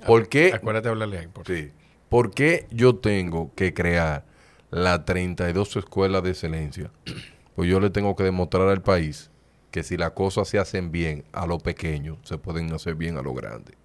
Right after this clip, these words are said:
Speaker 1: Porque yo no voy a poder aplicar el algoritmo más poderoso de la faz de la tierra, que se llama dividir y conquistar.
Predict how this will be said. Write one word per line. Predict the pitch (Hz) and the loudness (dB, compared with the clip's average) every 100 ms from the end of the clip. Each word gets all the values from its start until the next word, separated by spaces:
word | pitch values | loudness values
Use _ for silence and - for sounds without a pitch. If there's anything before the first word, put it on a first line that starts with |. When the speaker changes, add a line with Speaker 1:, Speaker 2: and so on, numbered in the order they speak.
| _ _ _ _ - - - _ - | _ _ _ _ -20 -20 -20 _ -4
Speaker 1:
Porque | 87 78 87 78 | -4 -2 -4 0
yo | 95 107 87 - - | 4 6 4 -2 -18
no | - 82 95 98 | -14 -2 0 2
voy | 95 95 | 4 4
a | 90 | 2
poder | 87 87 85 | -2 -2 -2
aplicar | 85 85 82 85 | -4 -6 -4 -4
el | 82 | -4
algoritmo | 82 82 82 87 90 | -6 -6 -6 -4 -2
más | 92 82 | -2 0
poderoso | 85 80 80 78 78 | -2 -2 -4 -6 -6
de | |
la | 78 | -6
faz | - 80 | -4 -4
de | 78 | -4
la | 78 | -4
tierra, | 80 78 | -4 -6
que | 78 | -6
se | 76 | -6
llama | 82 87 | -4 -4
dividir | 85 82 82 90 | -4 -4 -4 -4
y | 98 | -6
conquistar. | 90 82 71 - 60 | -8 -10 -14 -16 -18